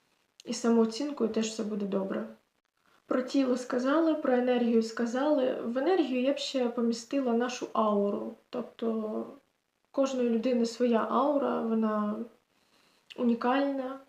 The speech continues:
М, сюди ж я вписала б характер, сюди б я вписала б якісь особисті бажання, там, цілі, плани, які йдуть просто з, ну, з нашого наповнення всередині.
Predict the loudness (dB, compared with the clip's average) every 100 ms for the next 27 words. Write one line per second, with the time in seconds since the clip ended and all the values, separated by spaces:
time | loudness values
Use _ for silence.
0 | _ -20 -8 -4 -2 -2 -4 -6 -16 _
1 | -20 -20 -20 -6 0 0 2 0 0 -4
2 | 0 0 0 -4 -4 -2 -2 -4 -8 -8
3 | -8 _ _ _ -10 -2 0 2 2 2
4 | -6 -4 -2 2 2 0 -2 -2 2 0
5 | -2 -6 -8 -10 -6 -4 -2 -2 -4 -8
6 | -4 -2 -2 -2 -4 -4 -4 -6 -6 -4
7 | -2 -2 -2 0 0 0 -2 -4 -6 -6
8 | -8 -14 _ -10 -10 -8 -10 -8 -4 -2
9 | -2 -6 _ _ _ _ _ _ _ -20
10 | -12 -6 -2 -2 0 0 2 4 4 6
11 | 6 4 2 0 2 2 2 -2